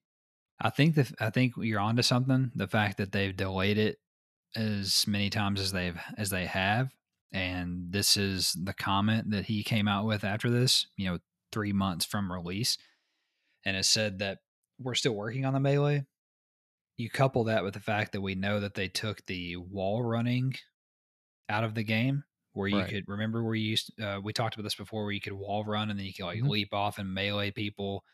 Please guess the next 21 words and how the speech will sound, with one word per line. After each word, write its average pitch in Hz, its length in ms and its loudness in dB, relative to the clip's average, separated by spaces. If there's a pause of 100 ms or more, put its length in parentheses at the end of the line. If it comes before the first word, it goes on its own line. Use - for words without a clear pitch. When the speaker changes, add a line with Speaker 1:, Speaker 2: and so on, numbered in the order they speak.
(240)
Speaker 2:
Mm-hmm. 113 220 0 (120)
Speaker 1:
you 107 120 -2
know, 101 100 -2
with 101 120 -2
shit. 107 340 2 (680)
I - 80 0
think 175 240 4
there's 143 240 4
something 117 720 0
to 143 180 0
those 143 200 2
two 131 160 -2
things. 135 600 0 (240)
I 107 80 -6
think 127 240 -2
they 110 360 0 (160)
probably 117 400 2
couldn't 101 560 -2 (520)
fix 120 220 -2
the 107 100 -2
melee, 107 720 0